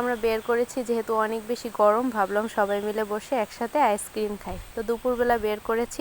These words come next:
এই যে আইসক্রিম, তো সবার জন্য রেডি করা হয়েছিল, আমারটা আমি নিয়ে তারপর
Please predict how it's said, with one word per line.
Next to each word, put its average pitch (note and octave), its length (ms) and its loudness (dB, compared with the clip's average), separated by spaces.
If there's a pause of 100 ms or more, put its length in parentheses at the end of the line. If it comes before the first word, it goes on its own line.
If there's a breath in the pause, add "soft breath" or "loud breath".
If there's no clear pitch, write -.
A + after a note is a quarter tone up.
এই G#3+ 80 -2
যে G#3+ 60 0 (100)
আইসক্রিম, A3+ 440 -4 (440 loud breath)
তো A3 60 -2 (120)
সবার A3 380 4
জন্য A3+ 140 0 (120)
রেডি G3+ 260 -4
করা G#3+ 240 4
হয়েছিল, A3 400 -2 (180)
আমারটা G3+ 380 -2
আমি G#3+ 120 -2 (100)
নিয়ে A3 200 0 (160)
তারপর G3 280 0